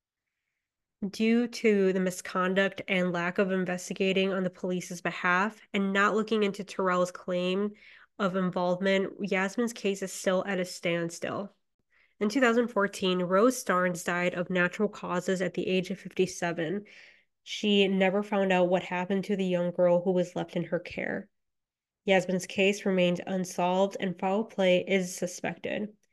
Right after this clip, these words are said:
Even though sixteen years have passed, her family continues to advocate for justice. They hope that somehow, somewhere, there are still answers that will help bring Yasmin's truth to light.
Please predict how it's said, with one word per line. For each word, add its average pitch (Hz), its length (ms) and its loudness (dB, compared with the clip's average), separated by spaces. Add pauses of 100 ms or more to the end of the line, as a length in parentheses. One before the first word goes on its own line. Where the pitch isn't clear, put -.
(600)
Even 214 260 4
though 202 120 6
sixteen 190 1000 -2
years 185 420 0
have 196 200 -8
passed, 180 460 -2
her 202 80 -2
family 208 420 0
continues 185 560 -2
to - 160 -6
advocate 180 480 -4
for 185 100 -2
justice. 175 760 -6 (640)
They 202 100 4
hope 196 380 0
that 180 200 0
somehow, 196 1000 0
somewhere, 196 920 2
there 190 180 2
are 180 140 0
still 208 400 -2
answers 190 500 -2
that 170 140 -2
will 175 240 -2 (120)
help 226 420 -4
bring 190 240 0
Yasmin's 180 720 -2
truth 190 360 -4
to 180 120 -4
light. 165 480 -6